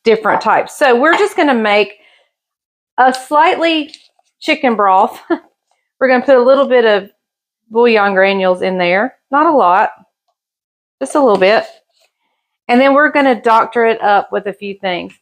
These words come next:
I had some celery that's getting a little bit flimsy. So I'm just gonna cut it into thirds, just one s-, stalk,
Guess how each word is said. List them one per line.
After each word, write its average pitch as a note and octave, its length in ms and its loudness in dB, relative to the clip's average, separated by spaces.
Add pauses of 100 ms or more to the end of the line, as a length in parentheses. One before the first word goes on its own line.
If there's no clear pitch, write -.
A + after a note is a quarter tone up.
(360)
I B3+ 120 0
had D4 220 0
some B3 180 -4
celery C4+ 520 2
that's A#3 220 0
getting A#3+ 220 0
a G#3+ 100 2
little B3 380 2
bit A#3+ 260 2 (760)
flimsy. G#3+ 720 -2 (640)
So A#3+ 100 2
I'm B3+ 220 2
just D4 200 0
gonna B3+ 180 0
cut B3+ 320 0
it B3 200 2
into A3+ 380 -2
thirds, F#3+ 540 0 (280)
just A3 200 -10
one A#3+ 260 0
s-, - 280 -10 (440)
stalk, G#3 600 0